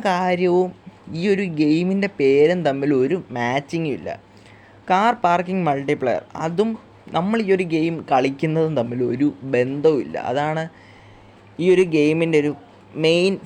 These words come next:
ഫോൾട്ട് എന്ന് പറയുകയാണെങ്കിൽ. എന്തായാലും നിങ്ങൾ നിങ്ങളുടെ ഫ്രണ്ട്സിലേക്കൊക്കെ ഒന്ന് എന്ത് സജസ്റ്റ് ചെയ്യുക. പിന്നെ ഒരുപാട് ഗൈസ്, ഒരുപാട് ഇൻഫ്ലുവൻസേഴ്സ് ഇപ്പം നമ്മുടെ ഇതിലേക്ക് വന്നിട്ടുണ്ട്. അപ്പോൾ ഇനിയും അത് കൂടണമെന്നാണ് എൻ്റെ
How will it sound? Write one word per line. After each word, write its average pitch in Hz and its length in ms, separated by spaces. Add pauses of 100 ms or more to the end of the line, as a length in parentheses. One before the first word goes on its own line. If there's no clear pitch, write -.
ഫോൾട്ട് 127 420
എന്ന് 131 160
പറയുകയാണെങ്കിൽ. 76 420
എന്തായാലും 180 420
നിങ്ങൾ 170 260 (420)
നിങ്ങളുടെ 151 300
ഫ്രണ്ട്സിലേക്കൊക്കെ 131 880
ഒന്ന് 117 200 (220)
എന്ത് 110 160 (100)
സജസ്റ്റ് 113 520
ചെയ്യുക. 104 280 (100)
പിന്നെ 107 260 (360)
ഒരുപാട് 208 560 (100)
ഗൈസ്, 180 280
ഒരുപാട് 180 440
ഇൻഫ്ലുവൻസേഴ്സ് 151 800 (180)
ഇപ്പം 135 240
നമ്മുടെ 131 280 (760)
ഇതിലേക്ക് 147 480
വന്നിട്ടുണ്ട്. 127 540 (600)
അപ്പോൾ 120 240 (280)
ഇനിയും 165 320
അത് 160 100 (100)
കൂടണമെന്നാണ് 175 800 (180)
എൻ്റെ 123 180